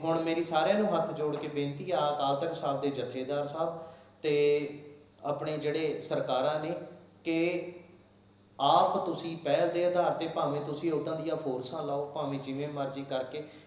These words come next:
ਜਿਹੜੇ ਹੁੱਲੜਬਾਜ਼ੀ ਕਰਦੇ ਨੇ, ਭਾਵੇਂ ਉਹ, ਮੈਂ ਕਹਿੰਦਾ, ਭਾਵੇਂ ਸਾਡਾ ਸਿੱਖ ਆ, ਸਾਡਾ ਇੱਕ ਅਸੂਲ ਆ ਕਿ ਵੀ ਅਸੀਂ ਬੇਗਾਨਾ ਫੇਰ ਵੀ ਛੱਡ ਦਿੰਦੇ ਆ, ਪਰ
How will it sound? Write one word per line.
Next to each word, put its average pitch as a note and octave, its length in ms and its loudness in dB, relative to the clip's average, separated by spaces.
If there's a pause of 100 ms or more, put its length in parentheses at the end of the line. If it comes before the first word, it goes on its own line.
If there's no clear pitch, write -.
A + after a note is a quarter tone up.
(120)
ਜਿਹੜੇ D#3+ 340 2
ਹੁੱਲੜਬਾਜ਼ੀ C3+ 600 2
ਕਰਦੇ C3+ 320 -2
ਨੇ, D3+ 80 -6
ਭਾਵੇਂ D#3 380 -2
ਉਹ, E3 200 0
ਮੈਂ D#3 100 -2
ਕਹਿੰਦਾ, E3+ 240 -4
ਭਾਵੇਂ F3 260 0
ਸਾਡਾ D3+ 300 0
ਸਿੱਖ D#3 300 -4
ਆ, A#2+ 200 -4 (280)
ਸਾਡਾ D3+ 400 2 (180)
ਇੱਕ D#3+ 300 -6
ਅਸੂਲ G3 360 0
ਆ C3 120 2
ਕਿ E3 160 -2
ਵੀ E3 180 2
ਅਸੀਂ E3+ 160 -2
ਬੇਗਾਨਾ D3+ 380 -2
ਫੇਰ C#3+ 240 4
ਵੀ E3+ 100 -2
ਛੱਡ C#3 240 -4
ਦਿੰਦੇ C#3 240 -4
ਆ, D3+ 40 -6
ਪਰ - 320 -4